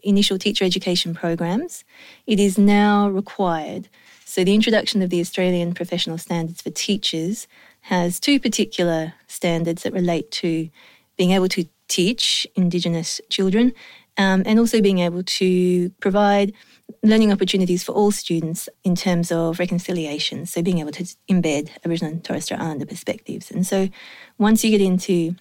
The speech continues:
that territory, all of the new generations of teachers coming through will have studied that in their teaching, and we'll need to be able to show capabilities against that. And in fact, all teachers need to be able to show that capability. It's just that not everyone's been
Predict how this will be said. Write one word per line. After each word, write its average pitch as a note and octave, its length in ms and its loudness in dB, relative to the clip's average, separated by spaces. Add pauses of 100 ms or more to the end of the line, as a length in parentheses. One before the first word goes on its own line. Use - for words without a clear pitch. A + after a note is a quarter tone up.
(120)
that G#3 220 2
territory, F3+ 360 -2
all G#3 240 2
of G3 60 0
the F#3 80 0
new G3 200 4
generations E3+ 560 -2
of E3 120 -8
teachers E3+ 360 -4
coming E3+ 300 0
through E3+ 340 -2
will A3+ 200 4
have G3 260 0
studied F3 380 -2
that D#3 280 -6
in F3+ 160 0
their F3 160 -2
teaching, A#3+ 480 -2 (500)
and F3 400 0
we'll A3 180 2
need G#3 160 4
to G#3+ 60 -4
be G3+ 100 0
able F3 80 0
to E3 40 0
show F3 420 0 (360)
capabilities G#3+ 540 2
against F#3+ 360 -2
that. D#3+ 180 -12 (420)
And G3+ 80 2
in G3+ 80 4
fact, G#3 160 2
all B3+ 140 -2
teachers G#3 340 -2
need G3+ 300 4
to G3+ 60 -6
be F#3 80 0
able D#3 100 -4
to D#3 60 -6
show E3 200 -2
that D#3+ 160 -8
capability. F3 560 -2
It's - 140 -8
just - 240 -8
that - 100 -6
not F3+ 160 0
everyone's E3+ 380 -6
been F3 400 -4